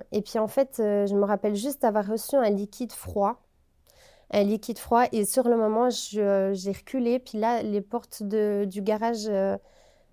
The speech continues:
euh, se sont ouvertes. Et puis moi, ça a commencé à brûler, en fait.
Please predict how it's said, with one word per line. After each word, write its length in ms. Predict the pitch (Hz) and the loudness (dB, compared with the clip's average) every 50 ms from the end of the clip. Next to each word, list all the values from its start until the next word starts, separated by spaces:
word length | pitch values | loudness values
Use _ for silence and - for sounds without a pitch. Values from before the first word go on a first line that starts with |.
| _ _ _ _ - - | _ _ _ _ -6 -2
euh, 220 | 208 208 202 196 | 2 2 4 2
se 180 | 196 - - 202 | 2 0 -4 -6
sont 160 | - - 214 | -2 0 0
ouvertes. 560 | 214 208 220 247 262 277 - - - - - - - | 0 2 4 4 4 4 0 -4 -8 -8 -8 -4 0
Et 100 | 208 208 | 0 0
puis 320 | 190 - - 220 214 - | 0 -2 -4 -4 -2 -2
moi, 220 | 220 220 214 226 240 | 0 4 4 4 4
ça 160 | 240 - 220 | 4 2 2
a 80 | 202 202 | 2 2
commencé 440 | 196 226 220 226 233 233 - - 262 | 0 -2 -2 -2 -2 -2 -2 -2 0
à 180 | 240 214 202 | 2 2 2
brûler, 580 | 190 185 170 185 - - 247 269 262 254 262 262 | 0 -2 -6 -8 -4 0 2 2 4 6 4 4
en 120 | 233 214 | 4 2
fait. 320 | 214 - - 226 240 254 | -2 -2 -2 -2 -2 -2